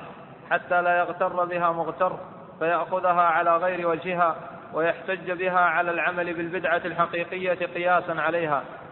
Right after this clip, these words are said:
ولا يدري ما عليه في ذلك، وإنما تجشمنا إطلاق اللفظ هنا، وكان ينبغي ألا يفعل لولا الضرورة، وبالله التوفيق.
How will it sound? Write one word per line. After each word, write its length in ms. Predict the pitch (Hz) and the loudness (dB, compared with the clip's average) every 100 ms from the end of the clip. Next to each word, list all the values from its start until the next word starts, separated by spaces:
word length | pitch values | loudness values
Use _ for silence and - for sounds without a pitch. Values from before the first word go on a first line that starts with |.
| - - | -18 -2
ولا 340 | 156 175 175 175 | 2 4 4 2
يدري 240 | 170 175 | 0 -2
ما 160 | 170 170 | 2 4
عليه 460 | 160 175 175 165 | 4 2 0 -2
في 160 | 156 160 | -2 0
ذلك، 380 | 170 180 156 - - - - 151 | 4 4 2 -4 -12 -16 -8 -2
وإنما 560 | 160 180 180 175 170 | -2 -2 -4 0 0
تجشمنا 840 | 165 160 160 - 180 180 175 170 | 0 -2 -4 -4 -6 -2 0 2
إطلاق 400 | 165 170 185 180 | 0 2 2 2
اللفظ 340 | 175 175 165 165 | 0 0 -2 -2
هنا، 400 | 165 180 175 165 - - - | -2 0 0 0 -6 -14 -4
وكان 380 | 147 165 180 170 | -2 2 2 2
ينبغي 540 | 170 165 180 175 170 | 0 0 0 0 0
ألا 260 | 165 165 165 | 0 2 2
يفعل 680 | 180 180 165 170 165 160 160 | 2 -2 2 4 4 2 0
لولا 280 | 175 170 165 | 0 2 0
الضرورة، 680 | 151 160 175 170 165 165 165 151 156 | 0 0 0 2 0 0 -2 -2 -2
وبالله 460 | 160 165 160 156 | -2 0 2 2
التوفيق. 500 | 147 147 139 147 131 | 0 -4 -4 -4 -6